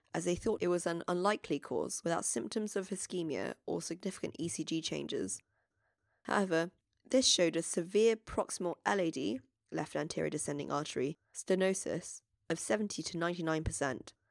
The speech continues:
They then followed by catheterizing it with coronary angiography, which confirmed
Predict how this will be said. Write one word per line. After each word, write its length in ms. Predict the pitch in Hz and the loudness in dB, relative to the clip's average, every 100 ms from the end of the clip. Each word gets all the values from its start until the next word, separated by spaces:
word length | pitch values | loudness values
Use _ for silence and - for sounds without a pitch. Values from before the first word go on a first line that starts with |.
| _ _ _ _ _ _ _ _ _ _ | _ _ _ _ _ _ _ _ _ _
They 180 | 180 180 | 6 6
then 280 | 185 247 294 | 8 4 2
followed 480 | - 156 123 170 - | 4 6 6 4 0
by 140 | - 156 | 0 0
catheterizing 720 | - - - - 127 - 82 | 0 -2 -2 -2 -2 -2 -4
it 240 | 82 - - | -6 -8 -4
with 200 | 165 - | -4 -2
coronary 360 | - 151 143 | 0 0 0
angiography, 580 | 147 - 107 - 131 151 - _ _ _ | 0 2 2 2 -2 -2 -6 _ _ _
which 180 | - - | -4 0
confirmed 640 | 220 214 262 254 160 | -2 2 6 6 4